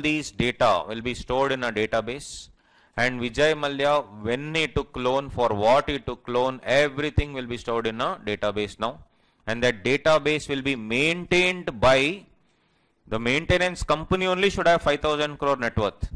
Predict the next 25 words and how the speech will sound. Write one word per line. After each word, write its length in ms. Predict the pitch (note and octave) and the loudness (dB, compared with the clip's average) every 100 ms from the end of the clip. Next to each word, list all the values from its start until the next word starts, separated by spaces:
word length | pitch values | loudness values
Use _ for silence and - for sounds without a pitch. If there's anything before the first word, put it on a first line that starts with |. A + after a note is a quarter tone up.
| - _ - | -10 _ -2
five 100 | B2 | 0
hundred 240 | C3+ A#2+ | 0 -2
crore 120 | B2+ | -2
net 200 | A#2 G#2 | -2 -4
worth. 180 | G#2 F2+ - - - - | -4 -6 -8 -20 -20 -8
The 100 | A#2 | -2
company 280 | C#3 D3+ F3 | 0 0 -4
which 140 | C#3 | 0
maintains 380 | C#3 E3 F3 D#3 | 0 2 0 2
the 80 | D3+ | 2
database. 580 | C3 B2 G2 F2 - - _ _ _ _ _ _ _ _ _ _ - | 2 0 -2 -8 -16 -20 _ _ _ _ _ _ _ _ _ _ -4
Big, 200 | C#3+ C#3+ | -2 2
big 180 | E3+ E3+ | 0 2
companies 500 | D#3+ D3 D#3 D#3 C3 | 0 0 -4 -6 -4
maintain 400 | C3 C3+ C#3 C#3+ | -6 -4 -6 -4
the 100 | C#3 | -6
data. 200 | A#2+ A#2+ | -6 -6
They, 220 | B2 C3+ | -2 0
they 120 | C3 C#3 | 0 0
are 80 | |
service 320 | C#3 C#3 D3+ - | 0 0 -2 -2
providers. 680 | C3 A2+ F#2+ E2 - - - _ _ _ _ _ _ _ _ _ _ - | 0 0 -2 -8 -14 -18 -20 _ _ _ _ _ _ _ _ _ _ -8
So 100 | - | -4
next 520 | B3+ E3+ C4+ - - - | -2 0 -2 0 -2 2
time, 420 | D#3+ B2+ F2 | 2 2 -4